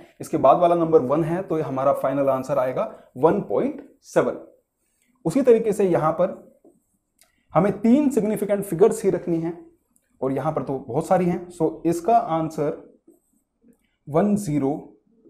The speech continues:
थ्री ज़ीरो। ओके, इसका answer होगा वन ज़ीरो थ्री ज़ीरो, क्योंकि हमें तीन ही significant figures रखनी है, यानी कि हमें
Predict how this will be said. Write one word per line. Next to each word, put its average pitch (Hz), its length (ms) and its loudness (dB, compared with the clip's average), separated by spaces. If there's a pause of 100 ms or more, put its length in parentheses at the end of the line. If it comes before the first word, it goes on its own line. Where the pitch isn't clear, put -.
(680)
थ्री 220 220 2
ज़ीरो। 104 380 -8 (1900)
ओके, 170 160 0
इसका - 300 2
answer 170 280 2
होगा 151 280 4 (340)
वन 170 280 0
ज़ीरो 135 280 -2 (440)
थ्री 208 160 4
ज़ीरो, 104 240 -4 (480)
क्योंकि 175 160 2
हमें 220 200 0 (120)
तीन 214 220 0
ही 240 180 2
significant 208 580 -4
figures 185 320 -4
रखनी 127 240 -10
है, 107 220 -14 (340)
यानी 151 140 0
कि 180 100 -2
हमें 175 240 0